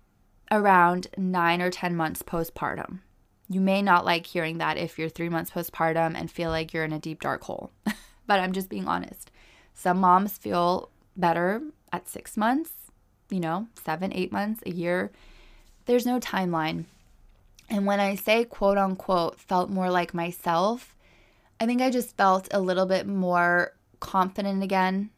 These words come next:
a little bit more high energy, not in this, like, postpartum funk where my mental health was not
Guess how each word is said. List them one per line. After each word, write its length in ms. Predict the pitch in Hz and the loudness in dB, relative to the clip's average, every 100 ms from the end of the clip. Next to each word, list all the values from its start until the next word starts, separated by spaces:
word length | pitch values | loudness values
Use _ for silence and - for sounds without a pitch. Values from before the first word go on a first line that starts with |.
| _ - | _ -2
a 100 | 196 | 2
little 280 | 190 185 | 4 4
bit 180 | 190 190 | 2 0
more 180 | 190 185 | 0 -2
high 240 | - 180 | -2 -4
energy, 720 | 180 175 175 180 185 185 190 - | -2 0 -2 -2 -2 -2 -4 -4
not 340 | 190 165 165 | -2 0 0
in 120 | 185 | 0
this, 200 | 175 175 | -2 -4
like, 180 | - 170 | -4 -6
postpartum 720 | - 175 175 - 170 165 170 | -4 -6 -4 -2 -2 0 -2
funk 540 | 165 - 160 170 202 - _ _ _ _ _ _ _ _ | -6 -4 -4 -2 -6 -10 _ _ _ _ _ _ _ _
where 200 | 185 175 | -2 0
my 140 | 170 | 0
mental 320 | 170 170 180 180 | 0 -2 -2 -2
health 440 | 180 175 180 - | 0 0 -2 -8
was 140 | 202 | -6
not 360 | 190 185 180 - | 0 2 2 0